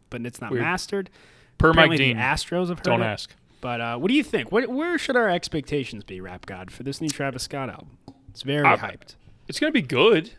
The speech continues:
Speaker 2: Like, I, I don't think it's gonna be a bad album. Don't get me wrong, but I don't know why. Just because Travis Scott went away for, what, four or five years, however long it's been, like, all of a sudden now he's on the same level as Kendrick and J. Cole in terms of hype for an album. Like, it's gonna
Speaker 1: Yeah.
Speaker 2: be that good of an album. I don't,
Speaker 1: People
Speaker 2: I
Speaker 1: are
Speaker 2: don't
Speaker 1: bored.
Speaker 2: see it.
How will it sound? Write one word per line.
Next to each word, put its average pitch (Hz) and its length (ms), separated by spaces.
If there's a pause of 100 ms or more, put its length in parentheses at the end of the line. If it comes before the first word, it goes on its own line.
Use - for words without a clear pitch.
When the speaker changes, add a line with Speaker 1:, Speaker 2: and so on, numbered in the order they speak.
(120)
Speaker 2:
Like, 135 160
I, 139 220
I - 20
don't 156 180
think 143 140
it's 127 100
gonna 120 160
be 113 80
a 104 60
bad 110 300
album. 110 360
Don't 110 160
get 117 100
me 113 60
wrong, 110 240
but 113 100
I 120 60
don't 160 160
know 147 120
why. 123 560
Just 117 280
because 127 240
Travis 117 260
Scott - 240
went 113 160
away 113 200
for, 110 420
what, - 220
four 120 200
or - 20
five 107 240
years, 107 220
however 110 220
long 107 140
it's 104 120
been, 110 320 (580)
like, - 160
all 117 180
of 120 60
a 123 60
sudden 120 280
now 107 180
he's 113 220
on 110 120
the 107 60
same 113 220
level 110 220
as 107 100
Kendrick 117 320
and 110 120
J. 110 180
Cole 120 260
in 123 80
terms 117 260
of 110 60
hype 107 380
for 123 200
an 113 60
album. 262 420
Like, 117 140
it's 107 100
gonna 127 120
Speaker 1:
Yeah. 120 80
Speaker 2:
be 117 40
that 120 200
good 135 120
of 131 80
an 123 60
album. 180 240
I 139 140
don't, 165 100
Speaker 1:
People 120 140
Speaker 2:
I 123 60
Speaker 1:
are 139 40
Speaker 2:
don't 143 120
Speaker 1:
bored. - 20 (160)
Speaker 2:
see 175 140
it. - 180